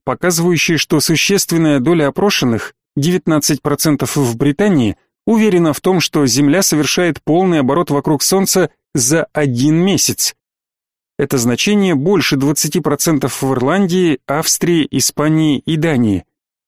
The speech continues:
Остаётся только догадываться, что эти люди понимают под словом "год". Любопытно, как они объясняют столь регулярно повторяемую смену сезонов?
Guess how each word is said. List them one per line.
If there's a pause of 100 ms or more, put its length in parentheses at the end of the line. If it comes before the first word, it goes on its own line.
Остаётся
только
догадываться,
что
эти
люди
понимают
под
словом (160)
"год". (480)
Любопытно, (260)
как
они
объясняют
столь
регулярно
повторяемую
смену
сезонов?